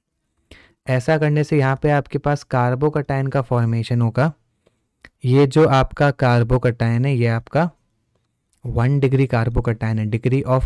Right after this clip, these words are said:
carbocation देखना आता है, जिस कार्बन के ऊपर पॉजिटिव उसका जो डिग्री होता है वो आपके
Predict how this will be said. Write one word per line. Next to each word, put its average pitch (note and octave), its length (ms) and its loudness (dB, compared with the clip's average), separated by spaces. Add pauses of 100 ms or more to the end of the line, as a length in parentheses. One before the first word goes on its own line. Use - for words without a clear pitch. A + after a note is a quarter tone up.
(140)
carbocation B2 680 0
देखना B2 340 -2
आता B2 180 -2
है, C#3 140 -2 (540)
जिस C#3+ 240 2
कार्बन C3+ 440 2
के C3 140 -2
ऊपर C3+ 300 0
पॉजिटिव B2 680 2
उसका C3+ 260 0
जो C3+ 140 -2
डिग्री A#2+ 360 0
होता B2 300 0
है C3+ 60 2
वो A#2+ 180 0
आपके B2 380 0